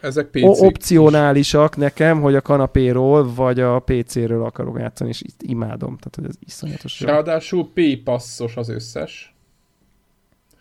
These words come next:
Speaker 1: Úgyhogy lehet, hogy, ö, nekem is van most éppen befizetve amúgy, mert ugye én is játszottam a State of Decay-jel, és, ö, ö, nem voltam annyira, ö, alávaló, hogy lemondjam, tudod, a két hetes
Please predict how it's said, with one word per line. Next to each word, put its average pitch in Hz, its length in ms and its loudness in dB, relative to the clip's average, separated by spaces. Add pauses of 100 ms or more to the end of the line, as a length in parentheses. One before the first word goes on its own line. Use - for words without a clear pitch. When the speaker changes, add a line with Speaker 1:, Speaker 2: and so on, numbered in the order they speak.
(340)
Speaker 1:
Úgyhogy 123 300 -10
lehet, 120 280 -2
hogy, 117 220 -8
ö, 117 160 -4
nekem 123 280 -6
is 113 140 -8
van 110 100 -8
most 117 200 -10
éppen 110 280 -10
befizetve 107 480 -12
amúgy, 107 280 -12
mert 107 200 -12
ugye 104 200 -12
én 104 100 -12
is 107 160 -16
játszottam 104 540 -14
a 107 200 -12
State 110 320 -12
of 107 60 -14
Decay-jel, 110 500 -12
és, - 220 -16
ö, 107 460 -10
ö, 104 280 -12
nem 107 180 -10
voltam 104 300 -14
annyira, 101 520 -12
ö, 101 160 -12
alávaló, 104 640 -10
hogy 117 300 -14
lemondjam, 104 500 -8
tudod, 107 260 -12
a 113 80 -12
két 104 340 -12 (160)
hetes - 560 -16